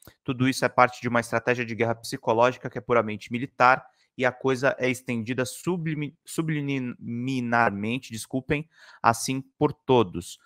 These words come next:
O G S I é formado por oficiais militares de uma geração que atuou por muito tempo no Haiti e na G L Os, Operações de Garantia de Lei e da Ordem. Esse oficialato da inteligência opera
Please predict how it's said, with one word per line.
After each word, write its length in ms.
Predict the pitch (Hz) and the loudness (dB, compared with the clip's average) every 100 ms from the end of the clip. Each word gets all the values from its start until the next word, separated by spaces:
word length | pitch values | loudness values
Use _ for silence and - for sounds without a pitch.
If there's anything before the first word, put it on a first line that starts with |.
| _ - | _ -6
O 80 | 110 | 2
G 140 | 127 | 6
S 280 | 147 - 151 | 6 4 2
I 40 | |
é 40 | 147 | 2
formado 540 | - 131 123 135 135 | 2 2 4 4 2
por 160 | 143 139 | 0 -2
oficiais 460 | - - 135 117 | -2 0 2 2
militares 760 | 120 113 113 131 139 139 - - _ _ | 2 -6 2 8 8 6 -2 -12 _ _
de 80 | 120 | -4
uma 140 | 135 | 0
geração 400 | 127 131 123 139 | 4 4 4 0
que 80 | 139 | -4
atuou 320 | 139 - 143 | -4 0 0
por 160 | 139 131 | 0 -6
muito 240 | 147 160 | -6 -10
tempo 320 | - 139 139 135 | -8 -8 -8 -8
no 200 | 127 127 | -2 0
Haiti 600 | 131 - - 139 156 _ _ _ - | 0 -4 -8 -6 -6 _ _ _ -8
e 80 | 127 | 0
na 160 | 135 | 0
G 160 | 113 143 | 2 0
L 180 | 143 123 | 2 6
Os, 440 | 113 98 - - _ - | 6 4 -4 -18 _ -12
Operações 480 | 98 113 110 123 123 | 0 2 2 -2 -2
de 80 | |
Garantia 400 | 123 117 110 131 | 0 -2 -2 -4
de 100 | 113 107 | -4 -2
Lei 360 | 110 127 135 | 0 -2 -4
e 120 | 131 123 | -6 2
da 180 | 123 | 4
Ordem. 460 | 113 113 90 90 - _ _ | 6 4 2 -8 -10 _ _
Esse 220 | 117 113 | -4 -2
oficialato 640 | 131 143 - 120 120 127 120 | -4 -2 2 4 6 4 0
da 100 | 123 | -2
inteligência 560 | 123 120 110 120 - | -2 -4 -4 -6 -6
opera 420 | 123 - 120 127 | -2 4 6 4